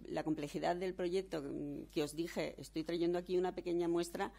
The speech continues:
la cuestión es que, eh, que a mí me preocupa y que es un hacer muy largo y muy complicado, es la cuestión de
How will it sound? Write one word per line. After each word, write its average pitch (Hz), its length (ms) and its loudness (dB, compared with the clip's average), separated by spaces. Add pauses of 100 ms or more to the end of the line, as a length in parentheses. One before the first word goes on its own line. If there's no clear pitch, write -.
(300)
la 175 220 6
cuestión 175 400 4
es 214 140 2
que, 175 880 0
eh, - 100 -8
que 196 60 4
a 170 40 6
mí 165 140 8
me 185 140 4
preocupa 208 640 2
y 180 120 4
que 160 200 2
es 170 120 -4
un 175 140 2
hacer 190 340 -2
muy 165 200 2
largo 190 340 2
y 156 60 2
muy 151 140 0
complicado, 175 600 0 (460)
es 196 180 4
la 220 160 4
cuestión 214 440 0
de 196 360 2